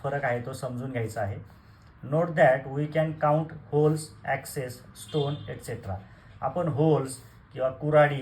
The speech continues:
किंवा दगड यांची संख्या मोजू शकतो. That is why they have plural forms. म्हणून त्यांना अनेक वचन आहे. एक कुऱ्हाड, अनेक कुऱ्हाडी, एक दगड, अनेक दगड, असं त्यांना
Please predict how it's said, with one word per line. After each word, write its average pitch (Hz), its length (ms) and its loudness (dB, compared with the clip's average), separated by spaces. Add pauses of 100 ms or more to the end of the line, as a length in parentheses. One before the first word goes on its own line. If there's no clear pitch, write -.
(140)
किंवा 131 160 -2
दगड 127 460 0 (300)
यांची 127 240 -8
संख्या 143 380 -2
मोजू 143 340 0
शकतो. 123 460 -6 (420)
That 139 200 0
is 160 100 -6
why 147 240 6 (440)
they 143 180 0
have 143 160 2 (100)
plural 143 320 -2
forms. 95 440 -6
म्हणून 143 260 -4
त्यांना 156 240 2
अनेक 151 340 2
वचन 127 260 -4
आहे. 95 260 -4
एक - 220 -8
कुऱ्हाड, 135 300 -2 (140)
अनेक 127 300 -8
कुऱ्हाडी, 104 380 -4 (320)
एक 120 200 -10
दगड, 123 300 -4 (560)
अनेक 123 320 -6
दगड, 107 260 -2
असं - 260 -6
त्यांना 131 300 -2